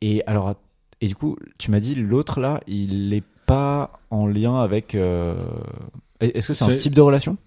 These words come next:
Speaker 2: C'est pas un type de relation, c'est un type plutôt de, on va dire, de sentiment.
Speaker 1: Polyamour ?
Speaker 2: Non.
Speaker 1: Euh... Un type de seul-, euh...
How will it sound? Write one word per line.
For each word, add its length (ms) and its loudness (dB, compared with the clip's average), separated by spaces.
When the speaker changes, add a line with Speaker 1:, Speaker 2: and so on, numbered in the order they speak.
Speaker 2:
C'est 180 -4
pas 120 -2
un 80 0
type 180 -10
de 140 0
relation, 420 0
c'est 140 -6
un 80 -6
type 260 -12
plutôt 300 -4
de, 580 -2
on 20 -4
va 100 -2
dire, 120 0
de 100 -6
sentiment. 480 -8
Speaker 1:
Polyamour ? 680 4
Speaker 2:
Non. 280 -4
Speaker 1:
Euh... 1080 0
Un 120 -4
type 240 -12
de 140 -2
seul-, 300 -4
euh... 540 2